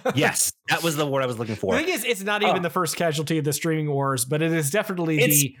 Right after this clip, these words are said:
Speaker 2: it's, it's
Speaker 1: it's
Speaker 2: not,
Speaker 1: the
Speaker 2: but it's
Speaker 1: biggest casualty so far.
Speaker 2: Yes.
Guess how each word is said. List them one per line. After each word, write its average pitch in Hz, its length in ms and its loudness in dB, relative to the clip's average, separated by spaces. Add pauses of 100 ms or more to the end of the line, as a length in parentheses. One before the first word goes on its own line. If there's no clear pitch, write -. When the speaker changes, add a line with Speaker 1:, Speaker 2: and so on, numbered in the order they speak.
Speaker 2:
it's, - 480 0 (140)
it's 180 160 -2
Speaker 1:
it's 160 140 2
Speaker 2:
not, 175 240 2
Speaker 1:
the 143 100 -10
Speaker 2:
but 202 80 2
it's - 120 0
Speaker 1:
biggest 147 360 -2
casualty 123 540 -4
so 98 240 -4
far. - 180 -14 (100)
Speaker 2:
Yes. - 540 2